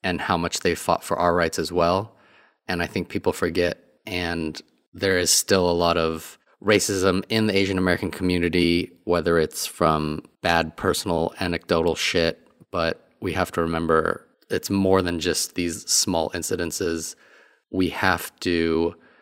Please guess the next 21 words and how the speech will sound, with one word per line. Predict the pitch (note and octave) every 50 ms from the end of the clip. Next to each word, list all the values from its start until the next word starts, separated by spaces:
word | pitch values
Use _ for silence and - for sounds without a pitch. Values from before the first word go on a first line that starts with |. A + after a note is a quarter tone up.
| _ _ _ _ -
stand | - - - - G2+ F#2 F2+ F2 F2+ E2+
behind | E2+ D#2+ - - F#2 E2 D#2+ D#2+ D#2+ D#2+ D#2+ D#2+ D#2+ - - _ _ -
and | E2+ D#2+ D#2+ E2 E2+
support | - - G2 - - - - E2 D2+ D2+ - - _ _ _ _ _ _
because, | - E2 - - F#2+ D#2+ E2 D#2+ - - - - _ _
and | - G2 F2+ E2+ - - _ _ _
maybe | - F#2 G2 F2+ F2 F2+
this | D#2+ E2+ D#2+ -
sounds | - E2+ E2 D#2+
selfish, | - - E2 - - - A#2 - - -
but | F2 D#2+ - - - _ _ _ _ _ _ _ _ _ -
who's | - - A2+ F#2 F#2
gonna | G2 F#2 E2+
stand | - - - F2 E2+ E2
behind | E2 - E2+ E2+ D#2+ E2+
you | E2+ E2+ D#2 E2
when | - - F2+ E2 E2+ E2+
you | F2+ F2 E2
need | D#2+ D2+ D2
that | D2+ D#2 -
support? | - - - - - - -